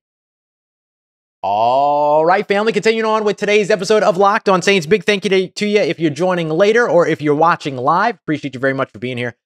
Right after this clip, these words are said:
Make sure you come back for another episode tomorrow as you make us your first listen of the day, where we are gonna be breaking down and taking a look at some of the new numbers that the New Orleans Saints have. There's a lot of new numbers out there, as well as taking a look at some of the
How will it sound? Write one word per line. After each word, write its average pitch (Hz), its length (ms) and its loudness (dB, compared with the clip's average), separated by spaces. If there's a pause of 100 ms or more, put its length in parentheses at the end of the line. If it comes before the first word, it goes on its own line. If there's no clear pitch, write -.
(180)
Make 160 120 -2
sure 202 100 -4
you 175 100 0
come 190 160 -4
back 175 200 0
for 165 100 0
another 165 400 0
episode 151 600 -2
tomorrow 127 580 -2
as 110 120 -6
you 117 80 -6
make 113 220 -6
us 113 160 -6
your 123 120 -4
first 131 360 -8
listen 127 340 -8
of 123 320 -4
the 110 80 -4
day, 151 320 0 (260)
where 143 120 0
we 196 240 0
are 175 120 2
gonna 170 200 0
be 165 120 -2
breaking 165 460 -2
down 160 340 0
and 147 160 -8
taking 156 300 -6
a 160 60 -4
look 143 240 -2 (220)
at 139 160 -4
some 156 100 -4
of 135 60 -4
the 131 80 -2
new 120 160 -6
numbers 185 500 -2
that 190 120 -8
the 208 60 -2
New 208 200 0
Orleans 202 340 2
Saints 196 260 -4
have. 190 300 0
There's 143 220 -2
a 131 40 -2
lot 135 220 2
of 151 80 -2
new 156 100 -4
numbers 160 500 -2
out 156 280 0
there, 160 220 0
as 123 220 -4
well 160 200 0
as 165 140 0
taking 147 280 -6
a 131 40 -8
look 131 200 -4
at 147 120 -8
some 139 120 -8
of 165 60 -4
the 180 160 -2